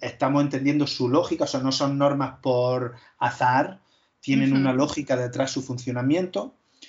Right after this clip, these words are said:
Speaker 1: y es cierto que se van perdiendo, ¿no? Estoy seguro de que, estoy seguro que, me doy
Speaker 2: Mm.
Speaker 1: cuenta que, me doy cuenta de que. Yo, al estar metido en este mundo, claro, me doy más cuenta todavía, lo, lo percibo con mucha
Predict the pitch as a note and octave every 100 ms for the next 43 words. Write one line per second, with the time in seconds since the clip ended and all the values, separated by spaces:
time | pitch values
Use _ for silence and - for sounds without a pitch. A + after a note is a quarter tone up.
0 | - _ _ _ - B2+ B2 C#3 D3+ D#3
1 | D#3+ C#3 - A#2 A#2+ A#2+ G#2+ B2+ E3 C#3+
2 | B2+ D#3 G3 - C#3+ D3+ D3 C#3 D#3+ D#3
3 | D3 C#3+ D3 D3 C3+ B2+ C#3+ C#3+ C#3 C#3+
4 | C#3 A#2 - E3 E3 - - C3 B2 C3
5 | C#3 B2+ B2+ A#2 - D#3+ C3 B2+ B2 A#2+
6 | A#2+ B2 D3+ D3+ D3+ D3+ - _ _ _
7 | _ _ - _ _ _ _ _ _ B2
8 | A2 C3 D3+ F3 A#2 A2+ A2 B2 B2+ C3
9 | C3+ C3 C3 C3 - C3+ C#3+ D#3+ F3+ C#3
10 | C#3 A#2 A#2 C3 C3+ - C3+ C3+ C3 A#2
11 | A2+ G#2+ B2+ F#3 A#2 G#2+ A2 G#2+ A2 A#2+
12 | A2+ - C#3+ C#3+ C3 B2+ A#2+ B2